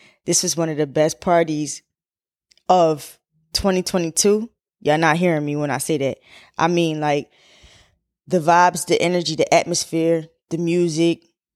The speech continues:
the dancing, the energy. Everything was just amazing, like, top ten, top tier, you know? And just even the process of getting to the party. And that's, that actually was my favorite because I felt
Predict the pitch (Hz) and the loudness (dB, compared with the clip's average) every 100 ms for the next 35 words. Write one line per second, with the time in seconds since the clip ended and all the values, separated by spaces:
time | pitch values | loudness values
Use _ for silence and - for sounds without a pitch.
0 | _ _ 160 180 208 202 185 175 170 175 | _ _ -2 2 4 2 0 -4 -4 -8
1 | _ _ _ _ _ _ - - 202 185 | _ _ _ _ _ _ 0 2 2 0
2 | 165 160 139 - _ _ 190 208 202 190 | 0 -2 -4 -12 _ _ 2 2 0 -2
3 | 170 151 147 - 156 156 170 175 165 147 | -4 -6 -6 -6 -4 0 2 2 0 -4
4 | 139 - 175 - - 180 170 160 151 151 | -6 -4 -4 -2 -4 -2 -2 -2 -6 -16
5 | _ 190 160 - - 175 170 156 147 - | _ 2 2 0 -2 2 2 2 -2 -10
6 | _ _ _ - 165 165 165 170 _ _ | _ _ _ -6 0 2 2 -2 _ _
7 | 165 170 160 151 _ _ 151 190 208 240 | 0 0 0 -6 _ _ -2 0 0 -2
8 | 269 - - 190 208 208 175 156 - 147 | -2 -2 0 2 2 0 0 -2 -2 -6
9 | 139 147 180 156 - 180 156 143 139 185 | -2 0 0 -2 -4 -4 -6 -6 0 0
10 | 285 - - - 247 - 208 196 - 165 | 0 -4 -10 0 0 2 2 0 -2 -4
11 | 165 143 117 - 170 135 123 - _ _ | -4 -4 -8 -2 -2 -2 -8 -12 _ _
12 | 160 - 151 139 - 185 185 - | -10 -4 -2 -2 0 2 2 -2